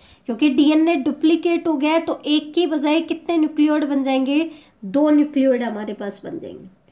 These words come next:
जैसे ही दो न्यूक्लियोइड बन जाते हैं,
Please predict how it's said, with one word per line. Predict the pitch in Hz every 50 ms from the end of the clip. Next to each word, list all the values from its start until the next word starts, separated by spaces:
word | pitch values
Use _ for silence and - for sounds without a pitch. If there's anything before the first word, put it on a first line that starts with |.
| _ _ _ _ _ _ - 208
जैसे | 185 - 285 294 320 320 320 427 440
ही | 440 381 349 415 440 381
दो | 302 247 226 320 311 320 370 403
न्यूक्लियोइड | 381 403 392 392 - 359 370 370 381 381 370 262
बन | 269 262 269 262
जाते | 262 233 185 185 - 214
हैं, | 202 214 214 -